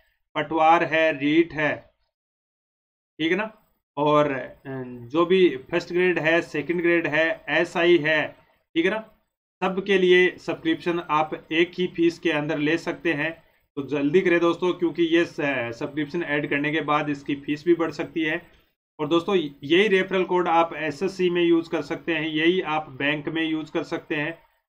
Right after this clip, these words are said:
एसएससी का subscription लें, bank का लें, defense का लें, आईआईटी का लें, NEET का लें, कोई सा भी subscription लें दोस्तों, Unacademy पे available कोई भी subscription अगर लेते हैं आपको बिल्कुल ten percent discount मिलेगा।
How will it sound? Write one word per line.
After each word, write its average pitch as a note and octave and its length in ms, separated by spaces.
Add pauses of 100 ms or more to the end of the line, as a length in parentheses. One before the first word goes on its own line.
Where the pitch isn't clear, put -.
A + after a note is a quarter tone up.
(180)
एसएससी D#3+ 320
का F3 100
subscription E3 500
लें, E3 220
bank D3 300
का D#3+ 120
लें, D#3 360 (340)
defense E3 400
का F#3 140
लें, E3 400
आईआईटी D3 420
का E3+ 140
लें, D#3 260
NEET D#3 360
का D#3+ 140
लें, D#3 280
कोई F3 220
सा F#3 160
भी F3+ 120
subscription D#3+ 440
लें D#3+ 180
दोस्तों, D#3 300
Unacademy D#3+ 520
पे F3 120
available D3+ 320
कोई D#3+ 220
भी F3+ 100
subscription D3+ 500
अगर D3 180
लेते C#3+ 240
हैं D3 120
आपको D3 300
बिल्कुल C#3+ 320
ten E3+ 180
percent D3+ 280
discount C#3+ 380
मिलेगा। C3+ 260